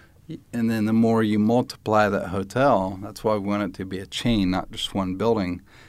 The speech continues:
But there's gonna be so much change affected by one building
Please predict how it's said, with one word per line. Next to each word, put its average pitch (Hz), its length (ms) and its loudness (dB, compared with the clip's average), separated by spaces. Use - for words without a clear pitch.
But 98 160 -8
there's 104 220 -2
gonna 107 160 -2
be 95 140 -2
so 127 400 0
much - 360 -2
change 127 460 2
affected 98 560 -4
by 95 120 -4
one 95 280 -2
building 98 540 -2